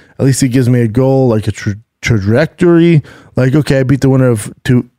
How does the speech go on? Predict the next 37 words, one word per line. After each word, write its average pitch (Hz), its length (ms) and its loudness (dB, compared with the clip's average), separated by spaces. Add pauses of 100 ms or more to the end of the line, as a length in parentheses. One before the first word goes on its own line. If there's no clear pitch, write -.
(140)
Tuivasa 123 600 0
Gane. 123 480 -2 (300)
I 120 80 -2
get 123 120 0
the 127 80 0
winner 123 140 0
of 104 60 -2
Stipe 123 420 -2
Jones. 120 320 0
At 113 60 2
least 117 180 -2
I 120 40 0
have 110 120 0
an 107 100 -2
interim 113 380 0
belt, 107 200 0
and 92 100 0
that 98 100 0
means 110 180 0
I 101 80 0
get 101 160 -2
the - 80 -14
guy 95 240 -2
who 92 140 -2
has 90 100 -2
the 85 120 -6
real 135 240 0
belt. 131 340 -2
That's, 110 240 -4 (100)
that'll 117 380 0
be 110 180 0
something. 107 600 -2 (460)
I 101 140 -2
can 101 220 0
live 90 180 0
with 82 120 -4
that." 64 280 -8